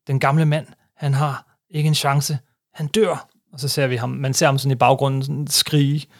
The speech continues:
Han dør. Skriger. Han dør. Åh nej. Dynamitten i mit bælte. Fingre. Væk med det. Har andre våben. I kappen. Støvlerne. Behøver dem.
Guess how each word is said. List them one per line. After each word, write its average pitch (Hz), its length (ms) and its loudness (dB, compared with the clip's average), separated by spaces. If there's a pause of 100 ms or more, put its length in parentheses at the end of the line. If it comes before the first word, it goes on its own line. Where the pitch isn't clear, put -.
(600)
Han 131 260 2 (440)
dør. 175 340 4 (680)
Skriger. 175 540 2 (580)
Han 147 180 2
dør. 165 400 0 (300)
Åh 147 200 0
nej. 127 200 -2 (560)
Dynamitten 156 380 2
i 160 40 4
mit 147 160 0
bælte. 156 380 -2
Fingre. 160 380 -4 (600)
Væk 185 160 0
med 156 160 4
det. 123 100 -6 (640)
Har 165 180 2
andre 165 320 4
våben. 127 280 0 (600)
I 165 80 -8
kappen. 147 420 -4 (580)
Støvlerne. 135 460 2 (720)
Behøver 151 300 4
dem. 123 120 -4